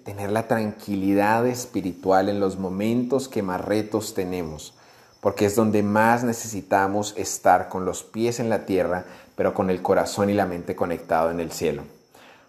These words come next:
Hoy te quiero invitar a que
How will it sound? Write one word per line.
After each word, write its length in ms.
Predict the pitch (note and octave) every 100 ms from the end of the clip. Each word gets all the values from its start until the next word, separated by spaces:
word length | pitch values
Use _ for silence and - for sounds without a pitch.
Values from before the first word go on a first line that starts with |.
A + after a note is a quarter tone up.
| -
Hoy 120 | G2+
te 160 | A#2 G#2+
quiero 180 | A#2
invitar 680 | A2+ A2 - G#2 B2 D3+ - - _ _ _ _ _ _ _ _
a 160 | - F#2+
que 400 | - F#2+ - -